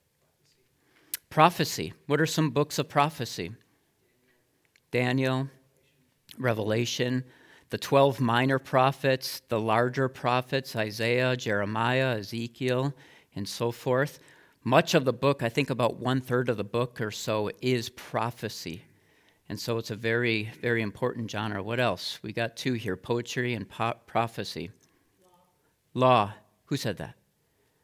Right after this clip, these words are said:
Speaker 1: Who? Oh, Kathy, right in front of me. I'm sorry, Kathy. Yeah,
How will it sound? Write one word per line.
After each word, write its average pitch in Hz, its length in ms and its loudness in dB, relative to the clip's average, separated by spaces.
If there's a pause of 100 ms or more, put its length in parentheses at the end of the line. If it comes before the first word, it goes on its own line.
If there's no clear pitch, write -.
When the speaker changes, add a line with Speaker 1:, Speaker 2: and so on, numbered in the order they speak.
(1300)
Speaker 1:
Who? 180 200 -2 (600)
Oh, 214 200 12
Kathy, 220 340 6
right 165 160 10
in 208 60 6
front 214 200 4
of 139 60 4
me. 104 80 2
I'm 147 140 -2
sorry, 98 240 2
Kathy. 147 480 0 (440)
Yeah, 175 240 6